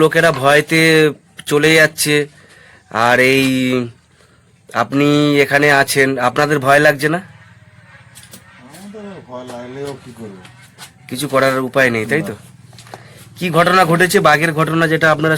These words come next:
Speaker 1: শুনেছেন?
Speaker 2: বাঘ বেরোতে বললো প্রতিদিন করে। তারা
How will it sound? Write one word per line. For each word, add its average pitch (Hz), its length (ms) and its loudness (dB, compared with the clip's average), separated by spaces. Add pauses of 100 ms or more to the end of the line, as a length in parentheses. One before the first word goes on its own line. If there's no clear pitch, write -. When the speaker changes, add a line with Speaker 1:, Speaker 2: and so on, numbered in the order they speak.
Speaker 1:
শুনেছেন? 151 320 -4 (2000)
Speaker 2:
বাঘ 113 160 -10 (120)
বেরোতে - 720 0 (120)
বললো - 260 6 (100)
প্রতিদিন - 520 2
করে। 196 180 -4 (1500)
তারা 123 200 -10